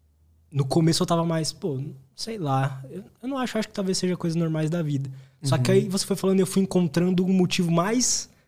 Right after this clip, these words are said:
Speaker 1: que faz mais sentido
Speaker 2: Uhum.
Speaker 1: do que você tava falando, sabe?
Speaker 2: Sim.
Speaker 1: Entende o que eu quero dizer?
Speaker 2: Entendo. Aí, exato. Aí é que tá. A pessoa, quando ela tá aberta a acreditar, ela vai ter essa busca ativa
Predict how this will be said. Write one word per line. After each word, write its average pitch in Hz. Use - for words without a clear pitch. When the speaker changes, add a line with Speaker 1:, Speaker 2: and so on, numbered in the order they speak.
Speaker 1:
que -
faz 175
mais 170
sentido 196
Speaker 2:
Uhum. 131
Speaker 1:
do 156
que -
você -
tava 143
falando, 135
sabe? 131
Speaker 2:
Sim. 127
Speaker 1:
Entende 135
o -
que 127
eu -
quero 127
dizer? 143
Speaker 2:
Entendo. 208
Aí, 196
exato. 135
Aí 165
é 202
que 202
tá. 127
A 156
pessoa, 175
quando 196
ela 170
tá 160
aberta 170
a -
acreditar, 143
ela 143
vai 139
ter 135
essa 196
busca 165
ativa 156